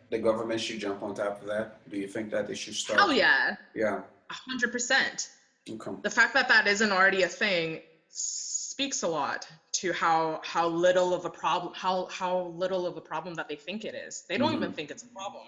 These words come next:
Speaker 2: right?
Speaker 1: Mm-hmm.
Speaker 2: But then to collect data means that they have to face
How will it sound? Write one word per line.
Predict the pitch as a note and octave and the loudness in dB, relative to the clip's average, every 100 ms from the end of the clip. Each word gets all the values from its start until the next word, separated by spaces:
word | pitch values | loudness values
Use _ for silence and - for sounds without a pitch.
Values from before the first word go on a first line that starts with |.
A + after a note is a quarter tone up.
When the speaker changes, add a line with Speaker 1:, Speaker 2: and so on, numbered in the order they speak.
| _ | _
Speaker 2:
right? | C3+ D#3+ C#4+ A3+ | -8 -6 -6 -6
Speaker 1:
Mm-hmm. | A3 F#3 - _ _ - | -8 -10 -14 _ _ 0
Speaker 2:
But | G#3+ | 2
then | G#3+ | 2
to | G#3 | 2
collect | A3 G#3 G3 - | 0 2 2 4
data | G#3 G#3 E3+ | 4 4 2
means | D#3+ D#3+ | -2 -4
that | - - | -4 -4
they | C#3+ | -4
have | D#3 - | -6 -8
to | C#3+ | -12
face | - - F3 F3+ - - | -16 -6 -4 -4 -8 -12